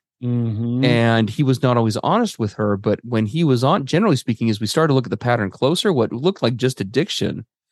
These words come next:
Speaker 2: was that he truly was kind of a manifestation of Doctor Jekyll and Mister Hyde. When he was taking his medications regularly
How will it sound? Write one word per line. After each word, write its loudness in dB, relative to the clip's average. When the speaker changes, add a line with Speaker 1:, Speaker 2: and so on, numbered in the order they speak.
Speaker 2:
was 2
that 2
he -2
truly 2
was 2
kind 0
of 0
a 0
manifestation 0
of -6
Doctor 0
Jekyll 0
and 2
Mister -2
Hyde. 0
When -6
he -2
was 0
taking -2
his -2
medications -2
regularly 0